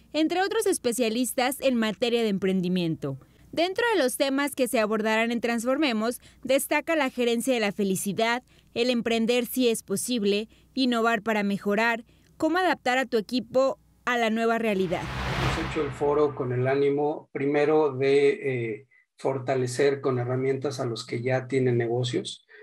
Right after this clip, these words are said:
Speaker 2: Segundo, eh, muy pegadito, para animar a gente a que trae alguna idea en mente, bueno, pues a que pueda ponerla en línea de realización. Pero en general es un foro que hemos, eh, dejado siempre abierto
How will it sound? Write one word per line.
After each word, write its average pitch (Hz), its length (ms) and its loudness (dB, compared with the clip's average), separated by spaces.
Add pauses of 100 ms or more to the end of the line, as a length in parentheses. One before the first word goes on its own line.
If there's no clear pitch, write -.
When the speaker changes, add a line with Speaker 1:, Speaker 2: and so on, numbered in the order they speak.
(200)
Speaker 2:
Segundo, 170 760 4
eh, 123 160 2
muy 127 240 0
pegadito, 135 840 -2
para 123 240 2
animar 131 520 0
a 139 100 0
gente 139 500 2
a 120 200 -2
que 110 480 -6
trae 139 400 6
alguna 127 360 0
idea 123 640 0 (340)
en 113 220 -4
mente, 135 340 2
bueno, 135 240 2
pues 123 160 -8
a 113 120 -8
que 113 80 -10
pueda 127 400 -2
ponerla 120 420 0
en 117 120 0
línea 123 280 -2
de 113 80 -4
realización. 117 880 0 (460)
Pero 143 280 6
en 139 60 2
general 165 600 4
es 160 220 -2
un 160 140 -2
foro 151 380 2
que - 100 -2
hemos, 143 380 -2
eh, 127 100 0
dejado 127 380 0
siempre 139 360 0
abierto 123 600 -2